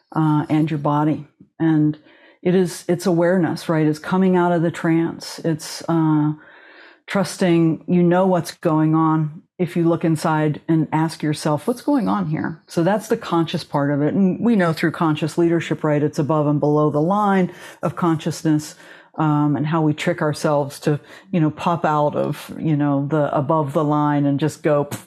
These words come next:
down. You know, an entrepreneur, uh, I think it's changing, right? Um, it, it, for me, it's that definition I use of people I grew up around when I was a kid.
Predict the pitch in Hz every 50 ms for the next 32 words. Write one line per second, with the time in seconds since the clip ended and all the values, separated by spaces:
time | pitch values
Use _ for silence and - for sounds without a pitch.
0 | _ - 131 147 143 139 139 143 143 143 - - - - - - - - - -
1 | - - - _ _ _ _ - 220 220 220 214 208 208 214 233 277 277 - -
2 | - - - 269 220 202 196 202 214 220 214 202 - - - _ - 185 190 185
3 | 175 165 160 156 147 120 - - _ _ _ _ _ _ _ _ _ _ _ _
4 | - 175 185 190 - 247 240 208 240 202 - - - - - 190 180 202 208 202
5 | 262 269 269 294 294 269 - - - - - 170 185 185 190 208 226 226 - -
6 | - 180 180 175 170 170 170 165 165 165 165 160 156 160 _ _ _ _ - -
7 | - - - - - - _ _ _ _ _ _ _ _ _ - 165 - - -
8 | - - - 196 - - 214 208 208 202 202 208 226 226 220 196 202 - 214 196
9 | 175 165 196 190 185 - 196 190 190 190 - 196 180 180 180 180 180 185 185 185
10 | 175 185 160 - 208 185 - 165 170 165 170 160 - 170 170 170 170 170 185 180
11 | 180 180 180 180 170 170 170 165 170 151 165 156 - - 180 185 220 - -